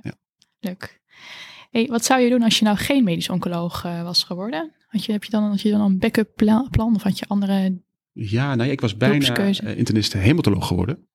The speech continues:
Speaker 1: Eh, wat ook echt een prachtvak, eh, is. Eh, maar op het laatste moment heb ik nog de, de switch gemaakt naar de oncologie. Maar ik moet eerlijk zeggen dat ik, als ik hematoloog was geworden, was ik waarschijnlijk ook heel, eh,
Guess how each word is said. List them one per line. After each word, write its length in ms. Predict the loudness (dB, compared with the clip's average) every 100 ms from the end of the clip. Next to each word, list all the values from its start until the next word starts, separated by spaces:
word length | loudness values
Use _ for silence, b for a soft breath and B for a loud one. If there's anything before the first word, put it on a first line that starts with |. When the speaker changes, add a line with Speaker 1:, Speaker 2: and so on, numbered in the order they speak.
| _ _ _ _ _ _
Speaker 1:
Eh, 220 | -4 -2
wat 200 | -2 -2
ook 160 | -4
echt 200 | -2 -2
een 140 | 0 0
prachtvak, 540 | 0 -2 -4 -6 -6
eh, 240 | -6 -4 -4 0
is. 440 | 2 2 -2 -6 _ _ _
Eh, 260 | -6 -4
maar 120 | 0 0
op 60 |
het 120 | 2
laatste 320 | 2 2 2 2
moment 200 | 4 2
heb 80 |
ik 60 | 2
nog 160 | 0 0
de, 220 | -4 -2
de 100 | -2
switch 300 | 2 2 0
gemaakt 320 | -2 -2 -2
naar 180 | -2 0
de 240 | -2 -4 _
oncologie. 600 | 0 2 2 0 -2 -4 B B B B B
Maar 140 | -2 0
ik 60 |
moet 120 | 2 2
eerlijk 180 | 2
zeggen 200 | 2 0
dat 80 | 0
ik, 240 | -2 -6 _
als 140 | -6
ik 160 | -6 -10 _ _
hematoloog 480 | 2 4 4 0
was 120 | 0 -2
geworden, 380 | -2 -2 -4 _
was 200 | -4 -2
ik 40 |
waarschijnlijk 360 | -2 -2 -4 -4
ook 120 | -4
heel, 300 | 0 0 -2
eh, 100 | -4